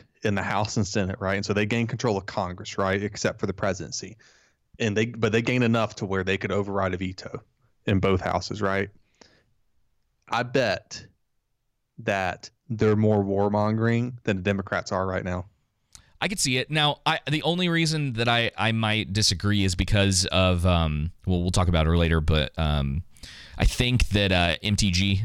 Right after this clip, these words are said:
Speaker 2: all Marjorie Taylor Greene,
Speaker 1: Mm-hmm.
Speaker 2: um, dis-, despite some of the things that came out about her, um,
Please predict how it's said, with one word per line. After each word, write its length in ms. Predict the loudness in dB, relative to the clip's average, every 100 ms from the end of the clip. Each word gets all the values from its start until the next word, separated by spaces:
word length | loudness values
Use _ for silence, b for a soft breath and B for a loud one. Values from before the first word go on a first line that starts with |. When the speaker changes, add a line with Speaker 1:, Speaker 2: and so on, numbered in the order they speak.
| -4
Speaker 2:
all 160 | -2 2
Marjorie 340 | 4 4 2
Taylor 280 | 2 4 4
Greene, 400 | 4 4 4 2 -2 B B -10
Speaker 1:
Mm-hmm. 380 | -8 -6 -2
Speaker 2:
um, 320 | 2 4 2 0 -6 _ _ _ _ _ -10
dis-, 400 | -2 2 4 2 0 -10 -20 -20 -20 -14 -2
despite 880 | 2 2 2 2 2 2 2 -2 -4
some 260 | 0 4 4
of 80 | 4
the 60 |
things 220 | 2 2 0
that 60 |
came 200 | 0 2
out 180 | 2 2
about 380 | 2 2 2 0 -6 -20 -14 -6
her, 460 | -2 0 0 0
um, 600 | -2 -2 0 -2 -4 -6